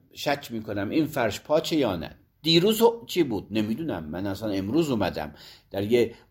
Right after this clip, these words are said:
هتلی، امروز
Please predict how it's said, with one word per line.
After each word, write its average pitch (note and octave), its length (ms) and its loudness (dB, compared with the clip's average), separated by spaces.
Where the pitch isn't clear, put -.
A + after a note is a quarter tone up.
هتلی، G#2+ 720 -2
امروز G#2 540 -2